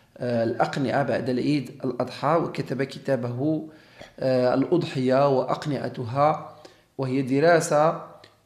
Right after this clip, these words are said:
لا، آه، تهتم بالمنطقة فقط، بل بالمساخر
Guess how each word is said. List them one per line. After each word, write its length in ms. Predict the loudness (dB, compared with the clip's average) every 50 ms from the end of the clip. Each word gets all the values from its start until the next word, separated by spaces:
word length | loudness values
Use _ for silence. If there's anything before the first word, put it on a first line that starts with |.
| _ -2
لا، 520 | 0 4 6 8 8 8 8 4 0 -4 0
آه، 280 | 2 2 4 4 2
تهتم 480 | 0 -2 -4 -4 0 0 2 2 4 2
بالمنطقة 520 | 4 4 2 2 2 0 -2 -4 -4 -4
فقط، 500 | -6 -6 -6 -4 0 0 0 0 0 -10 -12 -8
بل 400 | -2 2 2 2 2 2 -2 -4 -12 -16 -20 -20 _ _ _ _
بالمساخر 1120 | -4 -2 0 0 0 0 0 0 2 2 0 -2 2 4 4 4 4 2 0 0 0 0